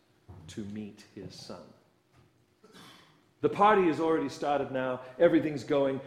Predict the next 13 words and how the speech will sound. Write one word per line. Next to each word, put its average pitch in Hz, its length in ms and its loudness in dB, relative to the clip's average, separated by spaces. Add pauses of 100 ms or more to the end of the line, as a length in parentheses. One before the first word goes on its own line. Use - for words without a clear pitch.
(140)
And 131 180 -2
in 226 220 6
from 202 180 0
the 165 60 -2
field 185 420 2
comes 165 220 -6
the 156 140 -6
older 156 240 -2
brother. 147 320 -6 (460)
And 147 80 -6
the 165 60 0
older 208 280 6
brother 165 460 4